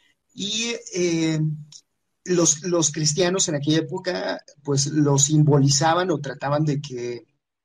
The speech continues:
de sintetizarlo en una ilustración, en el, en el Sagrado Corazón. O sea, a-, para ellos era algo noble, algo bueno, o como le llamaban también la mano suave, en torno a lo que llamaban también el buen Jesús,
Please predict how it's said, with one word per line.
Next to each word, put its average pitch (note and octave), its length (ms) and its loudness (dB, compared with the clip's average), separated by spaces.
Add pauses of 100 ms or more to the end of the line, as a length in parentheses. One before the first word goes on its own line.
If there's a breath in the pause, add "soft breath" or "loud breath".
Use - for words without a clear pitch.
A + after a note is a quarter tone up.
(120)
de C3 640 -2
sintetizarlo D#3 920 2
en C#3+ 120 0
una C#3+ 440 0
ilustración, C3+ 680 -2
en C3 140 -2
el, A#2+ 220 -10
en B2+ 160 -10
el B2+ 120 -4
Sagrado C3+ 540 2
Corazón. D3 400 -2
O C3+ 60 -2
sea, C#3+ 240 -2 (600 loud breath)
a-, - 200 -8 (320)
para D3+ 160 4
ellos D#3 260 4
era E3 100 4
algo D#3 340 6
noble, D#3 500 6
algo C3+ 240 2
bueno, D#3+ 580 -2 (360)
o C3+ 140 -2
como C#3+ 400 2
le D3+ 320 2
llamaban D#3 300 4
también E3 220 2
la E3+ 80 2
mano D#3+ 260 0
suave, D3+ 540 0 (540)
en D3 200 2
torno D#3 300 2
a E3+ 40 2
lo D3+ 160 0
que C#3 160 -4
llamaban C#3 420 0
también D3 760 0 (300)
el C#3+ 180 -2
buen D3+ 240 4
Jesús, C#3 560 -2